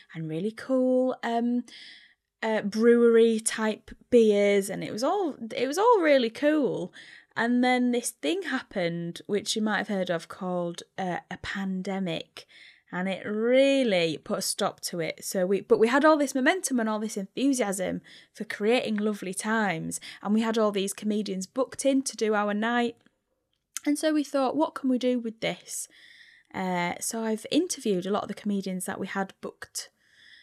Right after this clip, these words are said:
uh, and asked them what their idea of a lovely time would be.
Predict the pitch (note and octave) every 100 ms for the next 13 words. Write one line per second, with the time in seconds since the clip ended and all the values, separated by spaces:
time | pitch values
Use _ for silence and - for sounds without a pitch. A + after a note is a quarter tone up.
0 | _ - G3+ F#3 G3 A3+ - - F3+ F3+
1 | F3+ _ _ _ G3+ F#3+ - - F3+ F3
2 | E3+ - _ _ _ _ _ _ _ _
3 | _ _ _ _ - - G3+ G3+ A#3+ G#3+
4 | F#3+ F#3 F3+ F3+ A#3 B3+ D4 B3+ - E3+
5 | E3+ E3